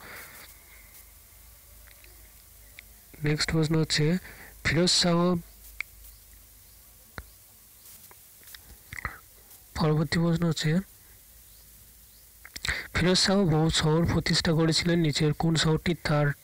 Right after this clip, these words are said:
দ্বারা তৈরি হয়নি? এখানে ফতেপুর সিক্রি ফিরোজ শাহ দ্বারা তৈরি হয়নি। অ্যান্সার হবে বি।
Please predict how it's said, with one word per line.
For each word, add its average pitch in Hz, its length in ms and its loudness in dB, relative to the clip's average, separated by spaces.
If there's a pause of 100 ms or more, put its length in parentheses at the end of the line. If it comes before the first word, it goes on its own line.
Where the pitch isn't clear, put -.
(500)
দ্বারা 147 420 2
তৈরি 147 260 4
হয়নি? 131 340 2
এখানে 139 380 0
ফতেপুর 170 540 0
সিক্রি 147 560 0
ফিরোজ 143 240 2
শাহ 147 200 0
দ্বারা 147 200 0
তৈরি 139 240 0
হয়নি। 135 180 2
অ্যান্সার 139 300 2
হবে 151 140 2
বি। 139 260 2